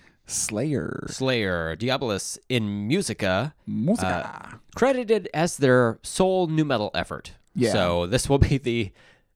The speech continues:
Speaker 2: I guess, the first and last time that Slayer will be on
Speaker 1: Yep.
Speaker 2: any of these episodes, but, um, for now, we're going to discuss them. Uh, this is their eighth studio album, released June ninth, nineteen ninety-eight,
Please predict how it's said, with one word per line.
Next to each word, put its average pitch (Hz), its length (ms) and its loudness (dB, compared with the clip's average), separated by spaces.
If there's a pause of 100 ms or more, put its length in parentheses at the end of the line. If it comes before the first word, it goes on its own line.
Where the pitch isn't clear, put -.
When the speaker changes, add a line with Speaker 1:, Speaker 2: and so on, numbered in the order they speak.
(240)
Speaker 2:
I 92 80 0
guess, 123 160 -2
the 107 320 2
first 190 240 4
and 165 80 0
last 131 240 0
time 98 280 0
that 87 220 -6
Slayer 101 320 -2
will 95 140 0
be 90 180 -2
on 87 300 -2
Speaker 1:
Yep. 165 220 0 (600)
Speaker 2:
any 98 180 0
of 85 40 -4
these 92 160 0
episodes, 127 480 2
but, 98 320 -2 (640)
um, 110 580 2 (140)
for 160 100 6
now, 254 420 0
we're 131 120 0
going 143 240 2
to 143 160 2
discuss 117 400 -4
them. 131 320 -4
Uh, 226 160 0
this 123 160 -4
is 131 120 -4
their 117 200 0
eighth 160 180 4
studio 113 540 0
album, 104 460 -2
released 107 400 -2
June 113 140 -4
ninth, 107 360 -4
nineteen 120 340 -4
ninety-eight, 110 580 -4